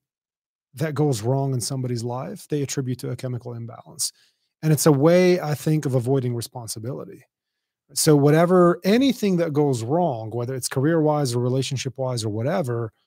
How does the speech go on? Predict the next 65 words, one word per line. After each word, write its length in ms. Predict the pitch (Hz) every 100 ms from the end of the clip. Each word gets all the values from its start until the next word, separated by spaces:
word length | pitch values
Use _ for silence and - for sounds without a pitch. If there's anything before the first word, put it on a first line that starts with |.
| _ _
your 120 | 123
health, 460 | 95 143 170 156 -
you 80 | 120
can't 240 | - 147
get 120 | 143
in 60 | 151
shape. 340 | - 151 147
"Oh, 160 | 147 151
I'm 120 | 151
too 160 | 135 156
depressed, 440 | 139 139 143 -
I 80 | 131
can't 200 | - 135
work 260 | 127 123 -
out." 240 | 120 117 _ _ _ _ _ _
"Oh, 180 | 156 165
I'm, 300 | 160 160 165 -
I'm, 400 | 151 165 160 151
I'm, 360 | 147 156 165
I 120 | 147
have 160 | 151 165
a 40 |
chemical 440 | 151 165 165 147 156
imbalance, 680 | 156 147 151 147 147 139
that's 320 | - 143 147 -
why 300 | 151 143 143
I 100 | 135
can't 260 | - 131
keep 200 | - 123
a 40 | 120
job." 400 | 110 117 117 131 _ _ _ _ -
"I'm 300 | 147 160 165
not 220 | 165 147
feeling 360 | - 170 160
well, 680 | 139 156 151 151 151 147 147 -
I 180 | 143
must 280 | 147 156 135
be, 520 | 156 151 147 143 143
I 100 | 143 139
must 260 | 156 -
have 140 | 151 139
some 160 | 151
sort 200 | 135 147
of 100 | 135
illness, 280 | 147 143 139
that's 220 | - 139
why 120 | - 143
I 60 |
can't 240 | 139 151 147
get 140 | 139
up 120 | 139
in 60 | 135
the 60 | 135
morning 320 | 135 135 131
and 100 | 127
go 100 | 131
to 80 | 127
work. 300 | 123 113 -
That's 260 | 135 143
why 180 | 151 143
I'm 120 | 135 139
in 60 |
a 20 | 131
fight 320 | - 135 151
with 200 | 131